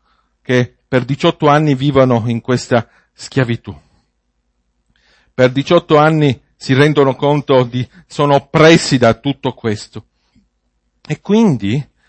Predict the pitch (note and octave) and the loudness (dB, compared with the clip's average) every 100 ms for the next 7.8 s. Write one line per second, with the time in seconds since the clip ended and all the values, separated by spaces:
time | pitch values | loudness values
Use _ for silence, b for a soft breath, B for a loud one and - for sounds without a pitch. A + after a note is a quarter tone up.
0 | _ _ D#3+ F3 D#3 F#3+ A3+ G#3+ D3 A3 | _ _ 2 2 2 0 2 2 4 2
1 | - E3+ C3 C3+ F#3 G#3 A3 F#3+ G#2+ G2+ | 4 0 0 -4 -4 -2 0 0 0 -4
2 | B2+ - _ _ - E3 - A3 E3+ F3 | -8 -10 _ _ 0 0 2 -2 0 0
3 | A#2+ - A#2+ - C3 C3+ G#3+ - G3 D#3+ | 0 -2 -12 -4 -2 0 0 0 -2 -4
4 | - G2+ G2+ C#3 - _ _ _ _ _ | -6 -12 -12 -12 -12 _ _ _ _ _
5 | _ _ _ _ _ _ - D3 D3+ A#2 | _ _ _ _ _ _ -6 0 2 2
6 | A2 C#3 _ _ _ - A#2 - F3+ G3+ | -2 -6 _ _ _ -10 -8 -6 -8 -6
7 | C#3 A#2 A#2+ D3+ A#2 F#2+ A2 | -8 -8 -4 -4 -4 -8 -14